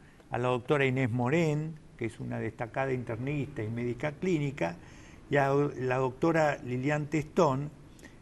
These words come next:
que es una médica infectóloga muy importante en temas epidemiológicos.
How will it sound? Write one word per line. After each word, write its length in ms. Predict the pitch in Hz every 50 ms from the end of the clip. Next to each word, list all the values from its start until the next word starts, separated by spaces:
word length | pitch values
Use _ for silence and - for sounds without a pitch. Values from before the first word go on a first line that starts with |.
| - - -
que 80 | - 143
es 120 | 131 - 156
una 200 | 147 135 135 123
médica 800 | 131 147 160 156 151 147 147 156 139 131 120 113 113 117 117
infectóloga 920 | 120 123 113 113 131 120 120 - - 160 156 147 131 123 120 117 113 113
muy 320 | 107 107 127 147 165 180 175
importante 800 | 160 147 160 156 147 143 - - 156 147 151 147 139 156 143 135
en 140 | 127 127
temas 400 | 117 135 135 135 135 127 120 -
epidemiológicos. 1120 | 147 117 104 120 117 113 117 117 113 117 117 120 117 104 - - - - - - - -